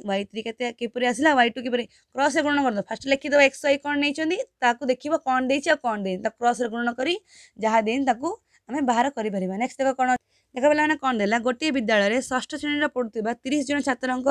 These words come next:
ଲାଗି ପୋଷାକ ତିଆରି ଲାଗି କପଡ଼ା କେତେ ଲାଗିଲା ପିଲାମାନେ? କେତେ ଟଙ୍କାର କପଡ଼ା ଲାଗିଲା? ଏ-, ଏକୋଇଶଶହ ଟଙ୍କାର। କେତେ ଜଣ ପାଇଁ? ତିରିଶ ଜଣଙ୍କ ପାଇଁ।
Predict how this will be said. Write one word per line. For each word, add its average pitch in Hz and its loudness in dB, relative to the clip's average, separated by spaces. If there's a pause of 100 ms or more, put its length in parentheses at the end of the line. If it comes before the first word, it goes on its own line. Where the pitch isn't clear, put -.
ଲାଗି 220 4
ପୋଷାକ 240 -4
ତିଆରି 277 2
ଲାଗି 226 2
କପଡ଼ା 262 -4
କେତେ 262 0
ଲାଗିଲା 254 0
ପିଲାମାନେ? 254 0 (440)
କେତେ 262 -2
ଟଙ୍କାର 277 2
କପଡ଼ା 269 2
ଲାଗିଲା? 269 2 (200)
ଏ-, 190 -12 (160)
ଏକୋଇଶଶହ 294 -2
ଟଙ୍କାର। 190 0 (460)
କେତେ 247 -2
ଜଣ 277 4
ପାଇଁ? 302 0
ତିରିଶ 294 -2
ଜଣଙ୍କ 233 0
ପାଇଁ। 185 -2